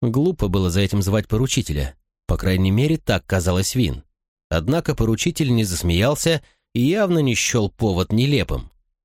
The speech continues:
Он просто улыбнулся, схватив монеты ловко, как уличный воришка. "Я свидетельствую это, лорд Милен", сказал он. "Удовлетворены?"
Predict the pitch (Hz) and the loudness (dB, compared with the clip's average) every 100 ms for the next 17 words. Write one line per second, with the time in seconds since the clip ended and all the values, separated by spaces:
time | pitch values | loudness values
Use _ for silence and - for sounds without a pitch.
0 | - 180 180 220 - 127 113 101 160 208 | -4 -2 0 -2 0 0 2 2 2 0
1 | - 107 - 90 98 85 87 107 101 101 | -2 -4 -2 -2 -2 0 0 0 0 0
2 | 180 - 180 156 - - 196 - 165 139 | 0 0 -2 -2 -10 -4 -2 0 0 0
3 | - 110 101 123 110 - 71 - _ _ | 0 0 0 0 0 -2 -6 -8 _ _
4 | _ _ _ _ _ _ - 185 185 - | _ _ _ _ _ _ -2 0 0 0
5 | 156 113 98 78 - 92 104 160 120 98 | 0 0 0 -2 -4 0 0 2 0 0
6 | - 95 80 76 78 - _ _ - - | 0 0 0 0 -4 -8 _ _ -8 -2
7 | 85 82 78 71 65 _ _ _ _ _ | 0 2 0 -2 -4 _ _ _ _ _
8 | _ _ _ _ - 110 110 113 - 110 | _ _ _ _ -2 0 2 0 0 0
9 | 104 104 113 | 2 2 0